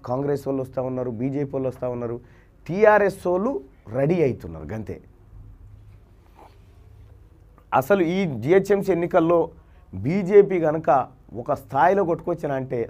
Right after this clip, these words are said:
సగం టీఆర్ఎస్ పార్టీ ఖాళీ అవుతుంది, సగం ఖాళీ అవుతుంది.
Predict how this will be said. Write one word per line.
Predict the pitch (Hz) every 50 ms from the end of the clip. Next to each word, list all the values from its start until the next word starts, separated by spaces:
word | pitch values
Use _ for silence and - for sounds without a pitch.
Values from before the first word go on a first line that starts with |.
| 101 -
సగం | 135 147 160 151
టీఆర్ఎస్ | 135 151 156 165 160 160 156 160
పార్టీ | 147 139 139 135
ఖాళీ | 143 135 104 90 85
అవుతుంది, | 80 - 80 - - - - _ - - - - - - - - - - - - -
సగం | 147 175 202 208 180
ఖాళీ | 180 156 127 107 95
అవుతుంది. | - - 78